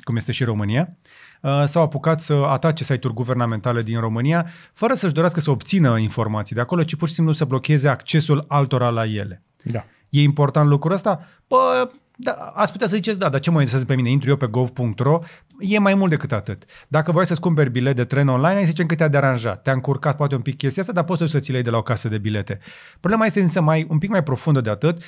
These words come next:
Speaker 1: și o să spun așa, doar foarte pe scurt, că odată ce, uh, se întâmplă un astfel de lucru,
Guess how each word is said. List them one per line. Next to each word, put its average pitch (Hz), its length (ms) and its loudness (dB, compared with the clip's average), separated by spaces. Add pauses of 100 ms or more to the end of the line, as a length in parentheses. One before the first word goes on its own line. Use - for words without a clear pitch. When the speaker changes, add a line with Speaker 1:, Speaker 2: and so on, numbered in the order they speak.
Speaker 1:
și - 80 -8
o 170 40 0
să 165 80 0
spun 190 220 -4
așa, 165 180 0
doar 123 160 0
foarte 131 320 -2
pe 120 100 -4
scurt, - 340 0
că 123 280 2 (280)
odată 185 300 0
ce, 160 400 0 (240)
uh, 131 300 0
se 120 120 -2
întâmplă 160 340 0
un 127 180 2
astfel 113 400 -2
de 104 260 -4 (200)
lucru, 117 800 -4